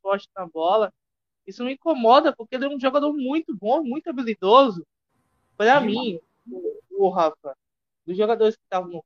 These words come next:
Speaker 1: Finals, tirando o Djokovic e o Nadal, ele é o mais habilidoso. Mas o, o Tsitsipas, ele não consegue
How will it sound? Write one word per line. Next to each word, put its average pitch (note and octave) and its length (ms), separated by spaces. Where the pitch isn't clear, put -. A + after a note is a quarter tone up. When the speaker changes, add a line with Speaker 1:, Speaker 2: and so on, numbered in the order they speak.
Speaker 1:
Finals, F#3 440
tirando F#3+ 400
o A3 60
Djokovic E3 520
e - 40
o - 40
Nadal, D3+ 480
ele A#3+ 280
é C4 100
o E4+ 80
mais A#3 180
habilidoso. E3+ 600
Mas A3 220
o, C4 140
o G3+ 220
Tsitsipas, G#3+ 520
ele B3+ 220
não D#4 160
consegue D4 760